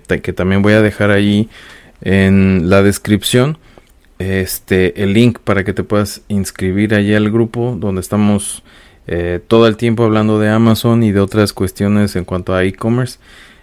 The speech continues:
Eh, estamos platicando de este tipo de características y que es muy factible que, que en México se pueda cumplir con esto. O sea, México y Latinoamérica, ¿no? Porque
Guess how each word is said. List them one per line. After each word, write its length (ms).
Eh, 640
estamos 460
platicando 720
de 400
este 300
tipo 260
de 120
características 880
y 240
que 520
es 140
muy 140
factible 640
que, 400
que 100
en 100
México 500
se 160
pueda 340
cumplir 420
con 220
esto. 280
O 40
sea, 220
México 760
y 220
Latinoamérica, 840
¿no? 160
Porque 400